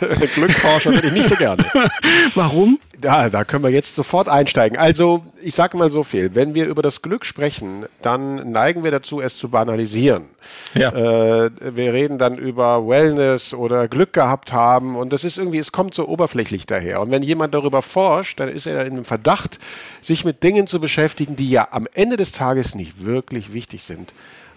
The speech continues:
Speaker 1: Und genau das Gegenteil ist der Fall.
Speaker 2: Hm, aber ist Glück für uns denn nicht alle ganz lebenswichtig? Hecheln wir nicht ein Leben lang dem Glück hinterher?
Speaker 1: Ja,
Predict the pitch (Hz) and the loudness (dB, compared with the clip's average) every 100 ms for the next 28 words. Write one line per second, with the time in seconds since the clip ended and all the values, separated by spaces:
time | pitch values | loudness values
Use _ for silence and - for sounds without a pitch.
0 | _ 113 104 101 98 - 95 85 87 - | _ -14 -10 -8 -8 -8 -10 -10 -14 -14
1 | - - - - - _ - 101 98 104 | -16 -16 -16 -20 -20 _ -4 -2 -2 -2
2 | - 147 123 - _ - 180 - 120 131 | -2 0 0 -4 _ -4 -2 -2 -4 -2
3 | - 151 160 - 131 123 - - - 123 | 0 2 2 2 4 2 0 -8 -4 -2
4 | 117 127 - 120 127 117 120 135 151 143 | 0 -2 -2 0 0 0 0 2 0 2
5 | 151 - 139 - - 180 180 185 147 160 | 0 0 -2 0 0 2 4 6 6 6
6 | 175 175 - 131 131 123 131 165 180 170 | 6 4 2 0 2 2 4 4 6 4
7 | 139 156 139 120 135 117 131 - 156 143 | 6 4 4 4 2 2 0 0 0 0
8 | 110 123 143 233 _ _ _ _ _ - | 0 -2 -4 -4 _ _ _ _ _ -20
9 | - - - - _ _ _ _ _ _ | -20 -20 -20 -20 _ _ _ _ _ _
10 | 139 107 95 139 262 | -4 -2 0 0 0